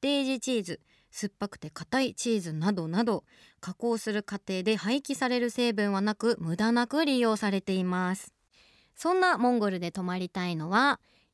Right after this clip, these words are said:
移動できる家、ゲル。大草原の広がる高原で、羊、ヤギ、馬、牛、ラクダといった家畜の放牧や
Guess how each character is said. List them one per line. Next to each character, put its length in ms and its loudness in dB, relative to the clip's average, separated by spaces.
移 120 -2
動 300 4
で 100 2
き 160 -2
る 220 4
家、 280 2
ゲ 220 4
ル。 260 4
大 240 0
草 240 2
原 160 0
の 180 2
広 260 0
が 120 -2
る 80 -8
高 320 -6
原 240 -4
で、 280 0
羊、 760 -4
ヤ 220 0
ギ、 240 -6
馬、 420 2
牛、 420 -2
ラ 120 -6
ク 180 0
ダ 120 2
と 160 -2
い 100 0
っ 60 -6
た 320 2
家 140 -6
畜 300 -4
の 140 2
放 220 2
牧 300 -2
や 160 0